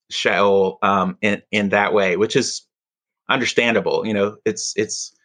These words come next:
a cultural idea that would have already had some valence. It's not really developed very much. But then you have these things that are really puzzling, um, if that's what Sheol is. And that is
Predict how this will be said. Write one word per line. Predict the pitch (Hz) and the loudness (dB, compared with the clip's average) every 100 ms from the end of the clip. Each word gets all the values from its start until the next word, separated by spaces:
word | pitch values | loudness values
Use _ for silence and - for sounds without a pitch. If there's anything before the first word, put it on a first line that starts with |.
| _ _ - | _ _ -10
a | 101 | -4
cultural | - 123 - 110 | 0 2 2 2
idea | 101 101 104 104 98 | 4 2 2 0 0
that | 95 90 | -2 0
would | 101 | 0
have | 98 | 2
already | 101 101 101 95 | 2 2 0 -4
had | 98 98 | -4 -4
some | - 101 95 _ - _ - | -4 -4 -6 _ -20 _ 0
valence. | 107 107 92 - - | 2 2 -2 -6 -8
It's | - | -2
not | 139 - | 0 2
really | 107 107 | 2 2
developed | 95 92 107 98 - | 0 2 2 2 -4
very | 85 82 | -10 -8
much. | - - - - _ _ _ _ _ | -10 -10 -12 -16 _ _ _ _ _
But | - 208 | 0 2
then | 233 269 | 2 0
you | |
have | 214 180 156 | 2 2 2
these | 131 120 - | -2 -2 -4
things | 131 127 120 | -2 -2 -2
that | 120 | 0
are | 104 | 0
really | 98 127 151 127 | 0 0 0 0
puzzling, | - - 175 185 98 76 78 - - - _ _ - | -4 -2 -2 0 -2 -2 -6 -10 -20 -20 _ _ -2
um, | 104 98 | 0 0
if | 117 - | -2 0
that's | 120 - - | -2 -2 -2
what | 113 - | -2 0
Sheol | - 95 104 98 | 0 2 2 0
is. | 90 87 - _ _ _ - | -2 -8 -12 _ _ _ 0
And | 139 | 2
that | 151 143 | 4 2
is | 120 117 | 0 -2